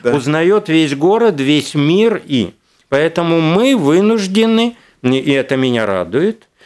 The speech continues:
Speaker 2: э, мы выж-, вынуждены улучшаться.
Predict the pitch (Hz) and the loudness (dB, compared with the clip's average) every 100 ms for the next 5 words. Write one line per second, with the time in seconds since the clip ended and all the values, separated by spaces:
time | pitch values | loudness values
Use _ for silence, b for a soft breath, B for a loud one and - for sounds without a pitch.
0 | b 123 123 127 143 139 135 202 175 151 | b -4 -2 -2 -2 0 0 0 -2 -8
1 | 156 127 190 170 120 120 135 131 131 127 | -6 0 0 0 -2 -2 -2 0 0 -2
2 | 127 - 147 143 139 - 117 80 - - | -4 -2 0 0 -2 -6 -6 -8 -16 -20